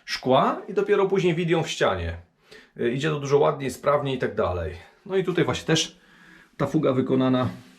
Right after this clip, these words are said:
ta listwa, znaczy się tutaj właśnie też, żeby to właśnie kontyn-, tak jakby kontynuacja fugi, jak tutaj się przyjrzymy, tu idzie fuga, tu i tak jakby dalej, jak tu będzie biała fuga,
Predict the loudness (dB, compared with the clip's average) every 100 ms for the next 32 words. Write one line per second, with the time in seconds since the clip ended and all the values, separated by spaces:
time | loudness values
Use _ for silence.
0 | _ -20 -20 _ 0 4 4 4 2 2
1 | 0 0 4 4 2 -10 -20 -16 -10 0
2 | 2 2 0 -4 0 2 4 4 4 0
3 | _ _ _ _ _ _ _ _ _ _
4 | -20 -20 -20 -20 -8 0 4 4 4 2
5 | 0 -4 -2 -2 0 -2 -6 -20 _ 0
6 | 2 2 2 4 4 4 4 4 4 2
7 | 0 2 2 2 0 -2 -6 0 0 4
8 | 2 2 4 4 6 6 6 2 -6 -20
9 | _ _ _ -12 -6 -4 2 4 6 4
10 | 0 -6 -20 _ -12 4 4 4 0 -14
11 | _ _ _ -20 _ _ _ _ -6 0
12 | 2 4 4 2 2 0 -2 -8 -20 -20
13 | -16 -10 -4 2 4 6 4 2 0 -2
14 | 0 0 -2